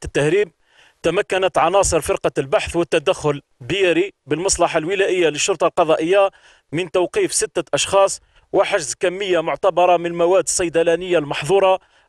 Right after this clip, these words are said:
المستعملة في عملية الإجهاض، قدر عددها الإجمالي ب خمسة آلاف وثمانمائة وثمانية وسبعين قرص من نوع سيتوتاك.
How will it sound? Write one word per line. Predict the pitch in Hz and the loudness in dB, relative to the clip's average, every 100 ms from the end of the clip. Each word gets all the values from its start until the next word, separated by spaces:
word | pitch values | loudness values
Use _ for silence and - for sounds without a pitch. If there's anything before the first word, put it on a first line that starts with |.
| 180 | -2
المستعملة | 180 185 - - 160 180 180 | -2 -2 -2 0 -2 0 0
في | 170 165 | 0 0
عملية | 160 170 170 170 - | 0 0 -2 -4 -4
الإجهاض، | 160 147 185 123 _ _ _ _ | -4 0 2 0 _ _ _ _
قدر | - 160 170 165 | -4 -2 2 4
عددها | 151 156 175 156 | 2 0 0 0
الإجمالي | 151 147 151 180 143 | -2 -2 -2 -2 -2
ب | 139 208 196 _ _ - | -2 -4 -4 _ _ -4
خمسة | 202 196 196 | -4 -2 -2
آلاف | 190 185 147 | 2 0 -2
وثمانمائة | 143 180 175 180 190 185 - _ - | -8 -6 -4 0 2 2 -2 _ -6
وثمانية | 156 165 190 190 | -4 -4 -2 0
وسبعين | 185 165 151 185 165 | -2 -2 -2 -2 -2
قرص | 208 170 - - _ _ - | 0 0 -2 -8 _ _ -6
من | 156 160 | -4 0
نوع | 190 190 196 | 2 4 2
سيتوتاك. | - 190 208 196 170 - - | 0 -2 0 2 0 -2 -10